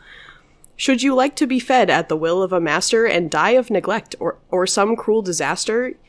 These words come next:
You cannot believe it more happy to be a parrot encaged than a cat and quite free." The cat was convinced that this reasoning was true, and ashamed of her envy, in silence withdrew.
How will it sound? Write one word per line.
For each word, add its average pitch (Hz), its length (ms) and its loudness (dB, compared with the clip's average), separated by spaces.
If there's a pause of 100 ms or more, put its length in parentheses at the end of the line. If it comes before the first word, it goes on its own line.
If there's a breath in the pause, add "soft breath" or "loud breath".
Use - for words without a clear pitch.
(180 soft breath)
You 233 120 -2
cannot 302 400 2
believe 226 320 0
it 196 80 2
more 185 240 2
happy 180 340 -4
to 180 140 -4
be 156 320 -4
a 165 80 -4
parrot 190 380 0
encaged 170 640 -2
than 165 140 -4
a 139 60 -2
cat 170 380 -4
and 151 120 -4
quite - 300 -4
free." - 440 -4 (540 soft breath)
The 202 100 0
cat 220 280 0
was 294 140 -2
convinced 202 520 0
that 185 120 -4
this 180 220 -4
reasoning 196 420 2
was 180 160 -2
true, 143 420 2
and 165 160 -2
ashamed 196 400 0
of 247 140 0
her 220 180 0
envy, 147 420 -2
in 170 200 -2
silence 156 560 -4
withdrew. - 640 -8